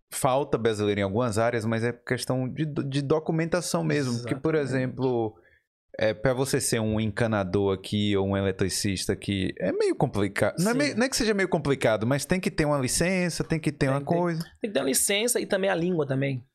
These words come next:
Speaker 2: dificulta muito, porque o cara
Speaker 1: É.
Speaker 2: às vezes sabe fazer o, o trabalho,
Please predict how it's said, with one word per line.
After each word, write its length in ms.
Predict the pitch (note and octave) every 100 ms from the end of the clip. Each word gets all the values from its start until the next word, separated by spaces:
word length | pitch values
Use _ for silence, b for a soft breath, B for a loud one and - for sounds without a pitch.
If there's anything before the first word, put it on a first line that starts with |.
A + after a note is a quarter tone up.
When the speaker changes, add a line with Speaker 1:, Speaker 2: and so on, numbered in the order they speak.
| _
Speaker 2:
dificulta 520 | - - C3+ - -
muito, 140 | D3 C3
porque 100 | E3+
o 40 |
cara 180 | A#2 -
Speaker 1:
É. 20 |
Speaker 2:
às 60 | D3+
vezes 160 | F3
sabe 220 | - E3 G3
fazer 180 | D#3
o, 180 | D3+ D3
o 60 | D#3
trabalho, 540 | D3 B2+ A#2 C#3 G#3